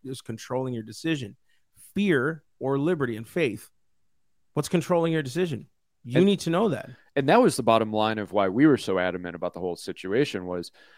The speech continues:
Speaker 2: it was all driven on fear. There was no opportunity for discussion.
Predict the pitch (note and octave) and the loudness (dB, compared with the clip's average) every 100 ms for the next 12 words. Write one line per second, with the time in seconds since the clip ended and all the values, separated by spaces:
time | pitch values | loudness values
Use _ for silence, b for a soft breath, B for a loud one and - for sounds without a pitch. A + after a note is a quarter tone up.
0 | b b _ _ C3+ C3 B2 - C#3 D3+ | b b _ _ 4 4 2 2 6 8
1 | D#3+ - C3 A#2+ A#2+ B2+ C3 - B3+ F3+ | 6 4 2 4 2 -2 -4 -2 2 2
2 | F#2 - - D#3+ D3+ E3 G#3 G#3 F#3+ G3 | 0 0 4 4 6 6 6 6 -2 0
3 | F#3+ F#3 F3+ - D#3 E3+ E3 - E3+ D3+ | 2 2 0 2 4 6 4 0 0 2
4 | C3+ - B2+ A2 - D#3 C#3+ - - | 2 0 -4 -6 0 2 2 0 -10